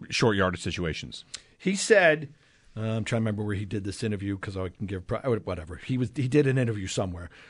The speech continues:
Speaker 2: The quote was, "I'd be shocked if they don't make a change."
Speaker 1: Good. Good.
Speaker 2: The league's competition committee expect to take a hard look at the tush push. I think they meet at the combine. Um, and he said he thought he'd be shocked if they didn't make the change.
Speaker 1: Okay,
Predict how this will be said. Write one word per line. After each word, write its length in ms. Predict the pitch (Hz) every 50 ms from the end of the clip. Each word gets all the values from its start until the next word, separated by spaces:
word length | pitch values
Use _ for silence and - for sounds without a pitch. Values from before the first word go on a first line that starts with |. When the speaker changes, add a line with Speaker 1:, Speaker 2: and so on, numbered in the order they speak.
| - _
Speaker 2:
The 100 | - 117
quote 420 | 117 - - 180 180 202 208 202 -
was, 600 | 147 165 165 147 120 104 98 92 95 - - - - _ _ _ _ _ _ _ _ -
"I'd 160 | 131 139 147
be 140 | 123 139 131
shocked 500 | - - - - 233 208 156 120 - -
if 100 | 120 -
they 120 | - 127 135
don't 180 | 139 135 135
make 200 | 123 127 123 -
a 40 | 120
change." 420 | 117 - 120 98 90 85 80 -
Speaker 1:
Good. 260 | - 123 113 101 80 - - _ _ _ _ _ _ _ _ _ _ _ _ _
Good. 300 | - 180 202 185 - - - _ _ _ _ _ _ _ _ _ _
Speaker 2:
The 60 | 151
league's 220 | 151 175 185 175 -
competition 540 | - 202 180 175 160 - 190 185 175 208 160
committee 180 | 175 185 175
expect 320 | 160 156 - - 175 170 -
to 80 | 190
take 80 | 170 -
a 40 | 123
hard 220 | 151 170 170 170
look 160 | 170 170 170
at 80 | 160 147
the 60 | -
tush 280 | - - 175 156 - -
push. 340 | - - 233 247 214 - - - - - - - - - _ -
I 100 | 123 120
think 160 | 135 147 139
they 100 | 143 131
meet 300 | 123 127 131 131 123 -
at 140 | 135 120 -
the 60 | 120 -
combine. 540 | - 123 123 120 110 107 98 107 107 131 139 - - _ - - _ -
Um, 880 | 143 135 143 143 147 143 143 139 139 139 139 139 131 135 139 143 - -
and 160 | 143 143 127
he 120 | 131 156 151
said 220 | - - 160 147
he 80 | 143 127
thought 240 | - 151 139 127
he'd 100 | 131 127
be 100 | 117 123
shocked 360 | 110 - - 139 120 117 - -
if 60 | 107
they 100 | - 117
didn't 220 | 107 110 107 113 104
make 160 | 107 101 -
the 60 | -
change. 340 | - - 143 110 92 - -
Speaker 1:
Okay, 260 | 110 104 - 110 85